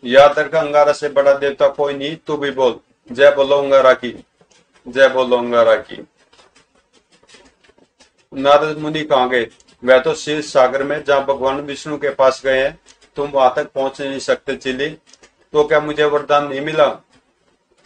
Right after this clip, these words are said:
जरूर इसमें भी चार्ली की कोई चाल रही होगी।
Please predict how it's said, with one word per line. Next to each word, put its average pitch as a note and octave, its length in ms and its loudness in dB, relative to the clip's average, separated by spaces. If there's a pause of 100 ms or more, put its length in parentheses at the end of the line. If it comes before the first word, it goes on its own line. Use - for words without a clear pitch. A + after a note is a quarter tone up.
(360)
जरूर D3 320 -4
इसमें D3+ 300 -4
भी D3+ 100 -8
चार्ली D3+ 380 2
की D3+ 160 -10
कोई D3+ 200 -2
चाल C#3+ 280 2
रही C3+ 240 -2
होगी। B2+ 340 -2